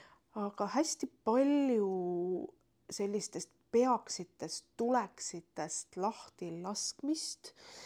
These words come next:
äh, seoses seksuaalsusega ja, ja, ja sel-, suhte selle poolega. Et vaadata seda, mis võib olla see minu seksis,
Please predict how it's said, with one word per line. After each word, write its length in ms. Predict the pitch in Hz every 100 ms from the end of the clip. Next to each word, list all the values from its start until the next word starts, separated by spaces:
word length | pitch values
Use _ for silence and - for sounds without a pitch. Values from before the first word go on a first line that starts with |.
| - -
äh, 640 | - 180 180 180 180 175
seoses 460 | 175 - 190 180 -
seksuaalsusega 960 | 175 - 185 185 175 180 - 180 196 185 175
ja, 240 | 170 - -
ja, 220 | - - 165 -
ja 240 | - 180 165
sel-, 280 | 175 175 -
suhte 380 | - 190 - 180
selle 340 | 190 196 180
poolega. 760 | 175 196 196 196 170 165 - - - _ _ _ _ _ _ -
Et 160 | 190 180
vaadata 380 | 220 233 -
seda, 380 | 170 196 208 180 175 - - - - - -
mis 500 | - 185 190 262 - -
võib 300 | 185 190 185
olla 380 | 202 202 180 170
see 580 | - 220 214 185 165 175 _ _ -
minu 440 | 202 220 185 175 - _
seksis, 760 | - - - - - - 180